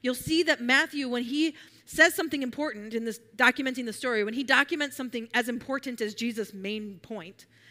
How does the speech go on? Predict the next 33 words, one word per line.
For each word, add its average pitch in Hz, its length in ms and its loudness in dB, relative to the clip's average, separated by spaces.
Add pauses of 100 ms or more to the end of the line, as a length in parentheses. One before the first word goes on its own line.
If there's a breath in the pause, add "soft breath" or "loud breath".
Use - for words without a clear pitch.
(220 loud breath)
um, 233 160 0
he 277 220 0
then 302 300 2
goes 285 320 -2
to, 262 160 -8
to 240 220 -10
show 202 580 -2 (300 loud breath)
exactly 233 720 4
an 220 80 -2
example 214 540 -4
of 170 80 -10
that. 147 220 -10 (380 loud breath)
And 226 80 -6
so 269 100 0
what 277 220 4
we 359 80 2
see 294 280 -2
in 262 100 0
the 247 100 -2
rest 247 220 2
of 269 80 -8
this 240 100 -6
passage 240 380 0
I 226 40 4
wanna 214 220 -2
read 202 160 -4
today 208 420 0
in 196 80 -8
chapter 202 300 -4
four 190 380 -6 (260 loud breath)
is 220 140 -2
that 226 220 4 (260 loud breath)
this, 262 200 -2